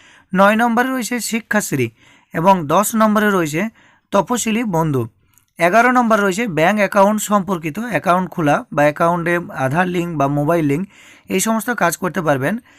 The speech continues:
ছ-, এ, বারো নম্বরে মৎস্যজীবী ক্রে-, এ, ক্রেডিট কার্ড। তেরো নম্বরে জেলেদের নিবন্ধকরণ। চোদ্দ নম্বরে রয়েছে খাদ্যসাথী, অর্থাৎ যে যেটাতে অ্যাপ্লাই করবেন, আপনি যদি প্রযোজ্য হয়ে থাকেন, তাহলে অবশ্যই অ্যাপ্লাই করবেন। চোদ্দ নম্বর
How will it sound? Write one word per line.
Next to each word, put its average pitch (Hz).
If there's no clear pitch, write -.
ছ-, -
এ, 156
বারো 165
নম্বরে 240
মৎস্যজীবী 196
ক্রে-, 175
এ, 143
ক্রেডিট 175
কার্ড। 165
তেরো 175
নম্বরে 185
জেলেদের 175
নিবন্ধকরণ। 147
চোদ্দ 220
নম্বরে 233
রয়েছে 170
খাদ্যসাথী, 190
অর্থাৎ 208
যে 180
যেটাতে 220
অ্যাপ্লাই 165
করবেন, 185
আপনি 165
যদি 170
প্রযোজ্য 180
হয়ে 190
থাকেন, 170
তাহলে 160
অবশ্যই 156
অ্যাপ্লাই 143
করবেন। 123
চোদ্দ 190
নম্বর 214